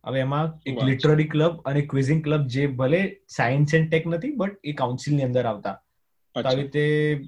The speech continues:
Speaker 1: એક હું ક્વિઝિંગ ક્લબનો સદસ્ય બન્યો.
Speaker 2: બરાબર છે.
Speaker 1: અને અમારે એવું બહુ હતું કે હોસ્ટેલ લાઈફમાં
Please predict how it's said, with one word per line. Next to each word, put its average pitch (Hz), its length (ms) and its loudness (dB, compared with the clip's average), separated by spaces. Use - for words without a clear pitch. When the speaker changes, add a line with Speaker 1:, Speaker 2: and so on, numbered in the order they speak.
Speaker 1:
એક 135 180 -6
હું 127 440 -4
ક્વિઝિંગ 143 380 2
ક્લબનો 131 420 2
સદસ્ય 143 440 2
બન્યો. 143 440 0
Speaker 2:
બરાબર 123 280 -2
છે. 98 120 -14
Speaker 1:
અને 165 140 0
અમારે 190 400 -2
એવું 156 200 -2
બહુ 190 180 2
હતું 165 180 -4
કે 170 80 -2
હોસ્ટેલ 139 380 -2
લાઈફમાં 147 540 -2